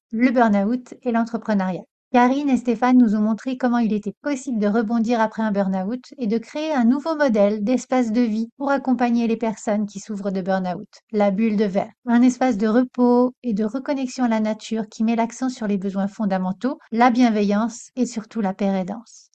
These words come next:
Il témoigne de la transformation positive possible après un burn-out en contribuant à la guérison des autres et en trouvant un nouveau sens dans l'entrepreneuriat axé sur le bien-être mental.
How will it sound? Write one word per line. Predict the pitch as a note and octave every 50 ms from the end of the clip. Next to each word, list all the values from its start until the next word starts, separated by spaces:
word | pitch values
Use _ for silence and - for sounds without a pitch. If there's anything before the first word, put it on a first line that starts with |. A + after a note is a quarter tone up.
| _ -
Il | B3 C4 C4+ B3+ - -
témoigne | - D4 D4 C#4+ C#4 C4+ C4 C4+ C#4 C4+
de | B3 A3+
la | G3+ G#3 G#3
transformation | - - B3 B3 - B3 A#3 A3+ A3 - A3 G3+ G3+ _
positive | - D#4+ D#4 C4+ D4 C4 - - C4+ C4 B3 _
possible | - B3+ B3 B3 - B3+ B3 A#3 A#3
après | A3 A3 - A3
un | G#3+ G#3
burn-out | G3+ G#3 G3+ G3 F#3 F3+ F#3 G#3+ B3+ B3+ - _
en | - B3 G#3+
contribuant | A3 C4+ C4+ B3+ - C4+ A#3+ A#3 A#3+ C4 C4+
à | C4 A#3
la | A3 G#3
guérison | F#3+ A3+ B3 A#3 A#3 A#3 A3 A3+ A3+
des | G3 A3 G#3 F#3+ G3
autres | G3 G3+ - - - _ _ -
et | C4 B3
en | B3 B3+
trouvant | B3 - - C4+ B3 C#4
un | C4 A#3+ A3 A3
nouveau | A3 A#3+ C4 D#4 D#4+ C4+ C#4 C4+
sens | B3 - - A#3+ A3+ A#3 A3+ - A3
dans | A3+ G#3+
l'entrepreneuriat | G#3 G#3+ G#3+ G#3+ - G#3 G#3+ - A3+ G#3 G3+ G3 F#3+ F#3+ F#3+ F#3 G3+ - _ -
axé | A#3+ B3 - - - A#3+ A#3+
sur | A3+ - A3 G3
le | F#3+ F#3
bien-être | F3 G3+ G3 F#3+ G3 F#3+ F#3+ - G3+
mental. | F#3 F3+ F#3 - - G3